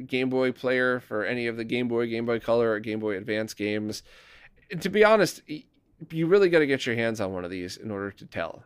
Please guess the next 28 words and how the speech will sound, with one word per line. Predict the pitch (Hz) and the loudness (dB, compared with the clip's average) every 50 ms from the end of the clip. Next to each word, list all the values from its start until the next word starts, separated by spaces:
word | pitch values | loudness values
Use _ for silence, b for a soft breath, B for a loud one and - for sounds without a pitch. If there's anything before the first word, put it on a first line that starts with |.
| _ | _
Maybe | - 117 120 135 139 143 | -6 -2 -2 0 2 2
it's | 143 131 - | 0 -2 -2
gonna | - 135 127 | -2 -2 -2
be | 127 123 | -2 -2
a | 120 | -4
great | 123 131 123 120 123 - | -4 -2 -2 -2 -4 -6
controller, | 127 117 - 117 110 107 107 104 104 104 - | -10 -10 -6 -2 -2 0 0 0 -2 -4 -6
maybe | - 113 104 101 - - | -8 -8 -8 -8 -8 -10
it's | 85 - - | -12 -8 -2
not. | 127 135 131 120 107 - _ _ B B B B B B B | 0 2 2 2 0 -4 _ _ B B B B B B B
But | - 175 180 151 139 - | 4 6 6 6 4 2
with | 156 147 | -6 -6
a | 156 143 _ _ - | -6 -8 _ _ -10
twenty | - - 196 196 190 | -2 0 0 0 2
dollar | 180 180 170 165 143 110 | 4 4 4 4 4 2
price | - - - 113 120 131 - | 0 -2 -2 -2 -2 -2 -6
tag, | - 139 123 131 131 135 127 - _ _ _ - | -6 -4 -2 0 -2 -2 -4 -8 _ _ _ -8
this | 143 147 143 - | -8 -8 -6 -6
is | 175 156 | -8 -4
something | - 131 120 117 110 | -4 -4 -4 -4 -4
that, | 104 104 101 - | -4 -4 -6 -6
in | - 117 | -8 -4
my | 113 113 113 | -4 -2 -2
opinion, | 113 110 - 117 104 104 101 95 92 | -4 -6 -6 -8 -8 -8 -8 -10 -12
it's | 90 - - | -16 -16 -12
worth | - 98 92 87 | -10 -10 -10 -10
the | - 78 | -12 -12
risk. | 78 78 65 - - - - _ | -12 -12 -12 -14 -16 -20 -20 _